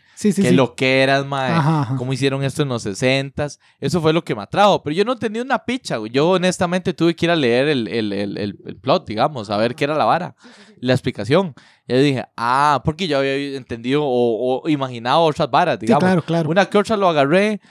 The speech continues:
Speaker 2: pero la, el, el, la sustancia no.
Speaker 1: Sí, no, yo
Speaker 2: Entonces,
Speaker 1: tampoco.
Speaker 2: creo que esa es una cuarta categoría. Son pelis tan raras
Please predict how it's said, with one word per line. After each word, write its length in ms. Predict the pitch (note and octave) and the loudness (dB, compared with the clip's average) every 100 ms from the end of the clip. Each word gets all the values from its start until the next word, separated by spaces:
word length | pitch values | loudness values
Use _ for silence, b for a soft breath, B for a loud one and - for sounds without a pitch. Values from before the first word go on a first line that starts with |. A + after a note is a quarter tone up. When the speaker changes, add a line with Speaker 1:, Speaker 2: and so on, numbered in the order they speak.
| b b | b b
Speaker 2:
pero 220 | F3+ E3 | 2 2
la, 220 | C3 A#2 E2+ | 4 0 0
el, 440 | A#2+ B2 A#2 A2 | -6 -6 -6 -4
el, 280 | G#2+ A2 - | -4 -6 -6
la 180 | A2 A#2 | -4 -4
sustancia 520 | A#2 - B2 C3 C3+ | -4 -2 -2 -2 -2
no. 260 | A2+ C3 - - | 0 -2 -4 -2
Speaker 1:
Sí, 140 | A3 | 2
no, 120 | G3+ | 4
yo 80 | F#3 | 4
Speaker 2:
Entonces, 240 | F3 F#3+ D#3+ | 4 4 2
Speaker 1:
tampoco. 160 | C#3 - - | -6 -10 -2
Speaker 2:
creo 220 | F3 F#3+ | 0 2
que 100 | G3 | 0
esa 160 | F3 F#3+ | -2 -2
es 120 | - - - | -6 -14 -6
una 200 | F3+ F3+ | -2 0
cuarta 320 | F3 E3+ F#3 | 0 0 -2
categoría. 480 | D#3 C#3 A#2 C#3+ C3+ | -6 -2 2 2 2
Son 160 | C#3+ | 0
pelis 300 | D#3 F#3+ D3+ - | -2 -2 -2 0
tan 260 | D#3 C3+ | 0 2
raras 540 | B2+ C3+ F#3 A3+ F#3+ | 2 4 4 0 -6